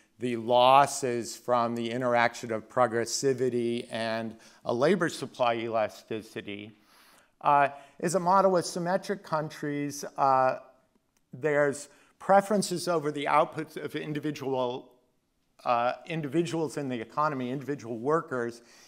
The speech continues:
It kind of has a feel of a Krugman monopolistic competition model, except there are no firms and there's no monopolistic competition. Uh, the firms are replaced by just individuals who are just supplying their,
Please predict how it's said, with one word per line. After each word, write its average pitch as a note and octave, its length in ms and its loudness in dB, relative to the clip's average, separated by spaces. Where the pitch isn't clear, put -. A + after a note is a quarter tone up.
It D3+ 120 -8
kind G#3+ 220 2
of F3+ 80 2
has F#3 220 4
a D#3+ 60 -2
feel F3+ 540 0
of C#3+ 160 0
a C#3 80 0
Krugman D3 840 -4
monopolistic C#3+ 760 -2
competition C#3+ 680 -4
model, A#2+ 520 0
except D#3+ 320 0
there D3+ 100 2
are C#3 40 0
no D#3 180 6
firms D3+ 560 2
and C3+ 100 -2
there's C3+ 200 -2
no C3+ 100 0
monopolistic B2 800 -2
competition. - 800 -6
Uh, A2+ 260 2
the A#2 160 -6
firms D3+ 440 0
are C3 60 0
replaced A#2+ 640 -2
by A#2 200 0
just G#2+ 300 -10
individuals A#2 840 -4
who A#2 140 -6
are A2+ 80 -2
just - 340 -10
supplying A2 580 -6
their, G2+ 340 -6